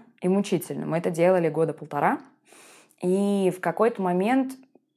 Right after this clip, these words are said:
я поняла, что, ну, вот это как брейкап, знаешь, как расставание вот прям с молодым человеком просто. Ты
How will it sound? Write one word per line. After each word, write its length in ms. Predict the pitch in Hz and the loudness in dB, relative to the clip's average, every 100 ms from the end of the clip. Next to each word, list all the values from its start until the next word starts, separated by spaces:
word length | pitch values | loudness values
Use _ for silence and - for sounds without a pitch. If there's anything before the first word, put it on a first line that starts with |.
| _ - | _ -4
я 220 | 175 190 | 0 0
поняла, 460 | 190 180 170 190 | 0 -4 0 -2
что, 720 | 208 - 180 170 170 160 156 - | -2 -6 -4 -2 0 0 -2 -6
ну, 120 | 165 | -6
вот 120 | 165 | -4
это 140 | 185 180 | -4 -4
как 200 | 170 147 | -8 -6
брейкап, 520 | 139 170 170 139 - | -4 -4 -4 -8 -8
знаешь, 180 | 151 165 | -12 -12
как 160 | - - | -14 -16
расставание 680 | - 160 156 214 180 151 | -10 -2 0 0 -2 -4
вот 200 | 143 139 _ | -8 -14 _
прям 420 | - 139 139 143 - | -12 -10 -10 -12 -14
с 280 | - - 160 | -10 -6 -2
молодым 340 | 160 175 180 | 0 2 0
человеком 600 | 180 170 190 156 - 139 | -4 -2 -2 -2 -6 -16
просто. 360 | - 151 - 156 | -12 -12 -12 -16
Ты 160 | 156 | -16